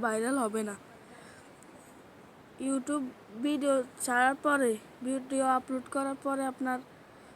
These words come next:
সঠিক ক্যাটাগরিটা on করতে হবে। যেমন আপনি যে টাইপের, যে ধরনের ভিডিও ছা-, আপলোড করবেন, সেই ধরনের ক্যাটাগরি on করবেন, যাতে যারা যেই রকম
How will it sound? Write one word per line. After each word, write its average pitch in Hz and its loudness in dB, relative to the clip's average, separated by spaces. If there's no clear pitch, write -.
সঠিক 262 2
ক্যাটাগরিটা 247 2
on 233 -2
করতে 233 -4
হবে। 208 -2
যেমন 240 0
আপনি 277 0
যে 285 2
টাইপের, 269 4
যে 269 4
ধরনের 262 2
ভিডিও 277 2
ছা-, 240 -4
আপলোড 247 -2
করবেন, 226 2
সেই 269 2
ধরনের 254 2
ক্যাটাগরি 262 0
on 240 -2
করবেন, 233 0
যাতে 240 2
যারা 254 2
যেই 285 4
রকম 262 0